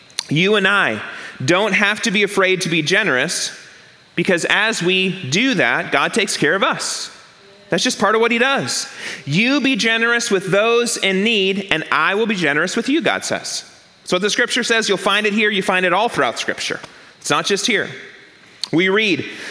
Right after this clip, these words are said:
uh, we read the psalm this morning, Psalm forty-one, verse one. "Oh, the joys," it says, "of those who are kind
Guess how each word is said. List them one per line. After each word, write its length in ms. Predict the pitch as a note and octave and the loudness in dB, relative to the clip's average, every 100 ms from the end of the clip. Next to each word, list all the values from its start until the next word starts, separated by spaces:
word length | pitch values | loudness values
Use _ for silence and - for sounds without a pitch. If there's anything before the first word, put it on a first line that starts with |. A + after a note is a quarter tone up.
| - | -4
uh, 260 | D#3 E3 E3 | 0 2 2
we 100 | E3+ | 2
read 220 | F#3 A3+ | 2 0
the 80 | G3 | 0
psalm 300 | G3 G#3+ G#3 | 0 0 0
this 160 | G3 G#3+ | 0 0
morning, 260 | A3 E3 | 0 0
Psalm 260 | - F3+ G3+ | 0 0 0
forty-one, 560 | G3 G#3 G3 G3+ G3+ D#3 | 2 2 2 2 2 2
verse 260 | F3 - | 0 0
one. 300 | G#3+ G3+ A#2+ - - - - | 2 2 0 -6 -14 -18 0
"Oh, 580 | F#3 A#3 B3+ C4 B3+ A#3 - F#3 | 2 4 4 4 2 0 -4 -2
the 340 | F3+ A#3 A#3 | 2 2 2
joys," 1120 | F3 F3 A#3+ C4 A3 C#3+ A#2+ - - - - - | 2 2 2 2 2 2 0 -2 -4 -8 -10 -8
it 160 | A#2+ | -6
says, 600 | - A2 A#2+ - - - - - _ _ - | -4 -4 -4 -8 -12 -12 -14 -20 _ _ -2
"of 280 | C3+ B2+ B2 | 0 0 0
those 560 | E3 G3 G3 G3 - - | 2 2 2 0 -4 -4
who 140 | D#3 C#3+ | -2 0
are 100 | C3+ | -2
kind 540 | - C3+ G#2+ G#2 | -2 -2 -2 -6